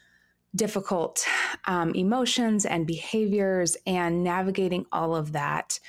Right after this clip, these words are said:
Um, I really found myself in a place where I was, um,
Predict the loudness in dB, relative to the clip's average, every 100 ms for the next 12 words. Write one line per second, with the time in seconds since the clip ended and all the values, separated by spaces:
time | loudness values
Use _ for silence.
0 | -20 -8 -2 0 0 0 -2 -2 -2 -2
1 | -2 0 0 -2 -2 -4 -4 -6 -4 -2
2 | 0 0 -2 -4 -2 -2 -2 -2 -2 -2
3 | -4 -6 -4 -4 -2 -4 -6